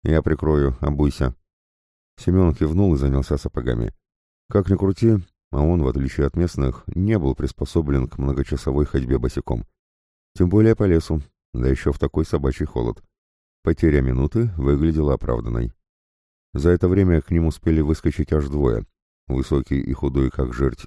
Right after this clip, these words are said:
наёмник в кирасе, вооружённый алебардой, и крепкий малый непонятного происхождения. Одежда вроде добротная, но собранная словно бы по кусочкам. Немного польского, чуть-чуть немецкого, самую малость русского.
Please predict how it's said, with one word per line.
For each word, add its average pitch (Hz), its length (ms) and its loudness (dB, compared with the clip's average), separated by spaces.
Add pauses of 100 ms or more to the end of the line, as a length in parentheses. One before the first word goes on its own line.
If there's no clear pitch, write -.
наёмник 65 500 -2
в - 100 -20
кирасе, 71 500 -2 (280)
вооружённый 65 640 0
алебардой, 62 540 -2 (520)
и 95 80 2
крепкий 123 380 -2
малый 107 320 2
непонятного 76 580 0
происхождения. 58 880 -4 (720)
Одежда 76 500 4
вроде 78 340 4
добротная, 69 680 0 (320)
но 76 160 0
собранная 73 500 0
словно 71 380 -2
бы 64 100 -4
по 67 140 -6
кусочкам. 62 560 -6 (720)
Немного 82 440 4
польского, 80 680 0 (160)
чуть-чуть - 360 -8
немецкого, 65 600 -2 (140)
самую 113 400 -2
малость 76 340 -2
русского. 60 480 -6